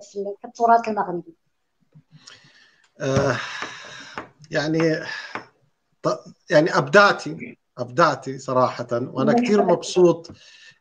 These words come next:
Speaker 2: إنه نسرين كانت معاي اليوم، آه،
Speaker 1: أكيد، أكيد،
Speaker 2: كمقدمة،
Speaker 1: بارك الله فيك.
Speaker 2: لأنه أعطت نكهة برضو للحلقة.
Speaker 1: أكيد،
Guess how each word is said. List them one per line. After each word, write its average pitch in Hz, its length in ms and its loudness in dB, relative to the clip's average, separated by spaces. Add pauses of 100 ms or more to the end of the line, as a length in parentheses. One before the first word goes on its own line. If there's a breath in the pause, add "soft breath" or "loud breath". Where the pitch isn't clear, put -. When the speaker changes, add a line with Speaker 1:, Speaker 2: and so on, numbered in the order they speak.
Speaker 2:
إنه 151 400 6
نسرين 160 560 4
كانت 160 380 4
معاي 135 380 4
اليوم، 135 640 4
آه، 123 280 4
Speaker 1:
أكيد، 110 80 -2
أكيد، - 500 -18
Speaker 2:
كمقدمة، 165 540 6
Speaker 1:
بارك 208 160 2
الله 180 420 8
فيك. 175 100 2
Speaker 2:
لأنه 160 560 4
أعطت 196 440 6
نكهة 185 440 4
برضو 151 360 4
للحلقة. 151 800 2
Speaker 1:
أكيد، 254 520 2